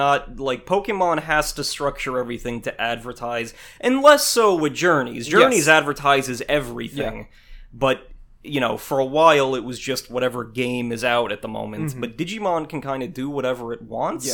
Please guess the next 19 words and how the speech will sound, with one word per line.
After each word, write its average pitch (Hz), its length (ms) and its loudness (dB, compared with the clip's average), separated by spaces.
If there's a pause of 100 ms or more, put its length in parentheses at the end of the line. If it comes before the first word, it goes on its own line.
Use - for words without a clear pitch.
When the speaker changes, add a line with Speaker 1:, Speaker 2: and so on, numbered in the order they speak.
(920)
Speaker 2:
Yeah. 113 80 -8
Speaker 1:
Um, 113 320 -4
Speaker 2:
I 165 40 -2
mean, 196 140 -2
it's 202 140 -4
still - 200 -2
popular, 123 640 -2
not 170 340 -2
as 226 260 0
popular. 113 680 -8
Speaker 1:
Yes. - 220 -8
Speaker 2:
A 160 60 0
lot 180 180 6
of 220 80 -4
people, 202 680 -4 (720)
at 165 120 -4
least 190 180 0
I've 160 200 4
heard, 123 440 -4